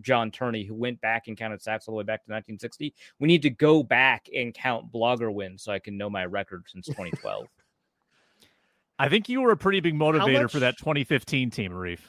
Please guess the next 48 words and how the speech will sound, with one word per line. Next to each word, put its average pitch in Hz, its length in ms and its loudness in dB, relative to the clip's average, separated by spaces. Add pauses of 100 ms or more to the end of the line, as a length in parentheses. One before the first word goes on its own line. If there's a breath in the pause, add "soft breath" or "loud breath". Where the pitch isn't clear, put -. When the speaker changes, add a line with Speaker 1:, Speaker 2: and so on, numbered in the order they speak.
(300)
Speaker 1:
Oh, 180 140 12
one 139 300 8
hundred 120 800 0
percent. 113 460 0 (120)
Speaker 3:
That, 151 60 -8
that 202 200 10
was 262 120 6
the 254 100 4
Speaker 1:
Yeah. 214 60 2
Speaker 3:
year 196 200 8
that 156 220 2
Zimmer, 123 580 0 (440)
every 202 420 0
single 190 480 0
week, 147 380 -4 (340)
Zimmer 175 460 2
would, 170 220 2
like, 143 240 2
walk 123 320 2
up 151 120 0
to 180 80 -4
the 156 80 -4
podium 131 440 0
on 123 100 0
a 120 60 0
Wednesday 110 720 -4 (400)
and 127 180 -2
rattle 156 340 4
off 170 280 6
all 143 260 4
the 156 120 0
reasons 139 480 -2
that 123 160 -2
the 135 80 -4
team 127 480 -6
allegedly 127 600 -2
wasn't 123 320 0
going 120 260 0
to 110 80 -2
win. 101 280 -4
He 139 220 -8
was 139 220 0
so, 147 420 0
he 147 200 -2
was 131 100 0
playing 156 380 -2
that 151 200 -2
card 143 360 -2